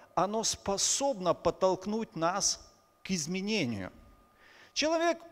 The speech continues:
позволяет себе кушать все, что угодно. Позволял, позволял, прихватило сердце, сдал,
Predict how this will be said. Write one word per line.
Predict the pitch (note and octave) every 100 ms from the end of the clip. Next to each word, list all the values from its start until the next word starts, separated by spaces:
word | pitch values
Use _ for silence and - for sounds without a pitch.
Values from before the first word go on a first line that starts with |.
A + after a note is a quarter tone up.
| -
позволяет | B3 A3+ B3+ C#4+ B3+
себе | - A3 A3
кушать | - C4 - G3+
все, | - G3+
что | F#3+ F#3
угодно. | E3+ C3 C3 A#2 G#2+ A2
Позволял, | A#3+ G#3+ A3 A#3+ A#3
позволял, | - D#3+ F3+ F#3+ G3 -
прихватило | - F3+ F#3 F3+ G#3+ F#3
сердце, | - F#3 F3 F3
сдал, | C3+ C#3+ F3+ F#3